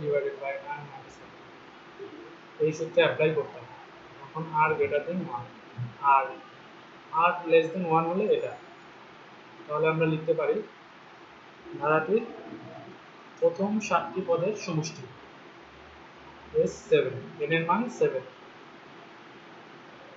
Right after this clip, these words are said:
One minus r to the power seven, one minus r, বা এর মান হচ্ছে আমাদের দুই, ওয়ান মাইনাস r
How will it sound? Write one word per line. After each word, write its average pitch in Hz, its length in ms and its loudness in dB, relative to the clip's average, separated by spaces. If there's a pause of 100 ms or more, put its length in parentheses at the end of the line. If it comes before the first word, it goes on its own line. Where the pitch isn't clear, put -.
(2000)
One 165 100 0 (120)
minus 160 300 0 (540)
r - 20 -8 (100)
to 160 120 -6
the 156 140 -2
power 147 260 0
seven, 156 220 0 (300)
one 147 100 -6 (120)
minus 139 280 -10 (260)
r, - 20 -16 (1800)
বা 127 140 -4 (420)
এর 156 160 8
মান 165 160 4
হচ্ছে 151 240 -4
আমাদের 165 220 -2 (120)
দুই, 160 160 2 (2250)
ওয়ান 151 240 2 (200)
মাইনাস 143 440 -4 (960)
r 151 40 2